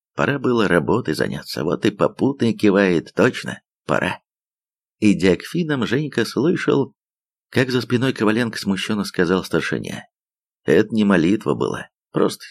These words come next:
стихи». «Я, товарищ старший лейтенант, не дура, а атеистка, поняла». «Марина Дмитриевна», окликнул майор, «очень бы хотелось, чтобы вы при допросах поприсутствовали, как представитель смерш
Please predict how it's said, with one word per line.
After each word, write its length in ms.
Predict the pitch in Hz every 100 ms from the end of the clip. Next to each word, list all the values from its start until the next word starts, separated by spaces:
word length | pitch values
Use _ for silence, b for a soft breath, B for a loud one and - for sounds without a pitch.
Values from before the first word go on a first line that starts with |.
| -
стихи». 520 | - 80 - 98 - _ _ _ _ _ _ _ _ _ _ _
«Я, 200 | - 123
товарищ 360 | 127 131 127 110
старший 340 | - 120 -
лейтенант, 440 | 113 - 117 127 107
не 160 | 117
дура, 460 | 107 120 135 110 85 _ _ _
а 160 | 117 120
атеистка, 800 | 110 117 131 113 85 - 95 - _ _
поняла». 540 | 165 160 170 165 87 - _ _ _ _ _ _ _ _ _
«Марина 520 | - 85 101 165 220
Дмитриевна», 640 | 190 196 185 - 62 55 - _ _ -
окликнул 560 | 87 - 90 - 82
майор, 360 | 87 104 69 - _ _ _ _ _
«очень 360 | - - - 123
бы 80 | 117
хотелось, 420 | 208 208 156 113
чтобы 300 | - 110 92
вы 160 | 120 151
при 200 | 104 104
допросах 640 | 92 92 87 - - 117
поприсутствовали, 880 | 104 104 90 - 69 - - - - _ _ _ _
как 240 | - 90 -
представитель 560 | 95 90 90 85 90
смерш 520 | 80 - 85 147 -